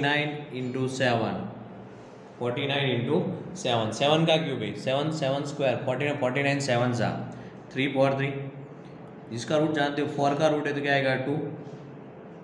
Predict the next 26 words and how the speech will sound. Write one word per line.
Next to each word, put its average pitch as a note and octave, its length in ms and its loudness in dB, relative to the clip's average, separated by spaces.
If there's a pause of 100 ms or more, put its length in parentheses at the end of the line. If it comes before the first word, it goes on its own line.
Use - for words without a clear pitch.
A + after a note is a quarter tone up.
(720)
फ़ोर्टी D#3 280 2
नाइन C#3+ 240 4
है A2+ 160 -2
तो B2 60 -6
क्या D3 120 0
आएगा, C#3 200 2 (100)
सेवन, C3+ 340 2 (1120)
जिसका C#3+ 220 -2
रूट D#3 100 2
नहीं E3 120 6
जानते C3 220 4
क्या D3 120 4
है, C3 160 4
रूट D#3 120 2 (120)
सेवन D3 420 2 (1120)
upon C3 640 2
root C3 240 2
सेवन, A2+ 480 2 (540)
तो A#2 80 -4
रूट D#3 240 2
सेवन, D3 260 2
रूट C#3 100 -2
सेवन C#3 260 0 (140)
कट, - 1600 -4
आंसर C3+ 560 0
two C#3 140 0